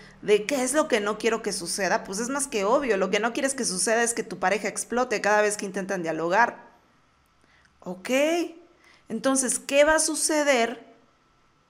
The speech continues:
en lugar de discutir? ¿Qué va a suceder cuando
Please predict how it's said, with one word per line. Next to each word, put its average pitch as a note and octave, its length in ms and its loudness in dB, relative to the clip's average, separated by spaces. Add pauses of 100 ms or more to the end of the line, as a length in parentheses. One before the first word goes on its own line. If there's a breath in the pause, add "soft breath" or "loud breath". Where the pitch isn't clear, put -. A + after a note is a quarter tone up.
(140)
en A3+ 180 2
lugar A#3 320 4
de C4 120 4
discutir? C4 920 -2 (640)
¿Qué A#3 140 4
va B3 100 4
a C4 40 2
suceder B3+ 760 0 (300)
cuando G#3+ 920 0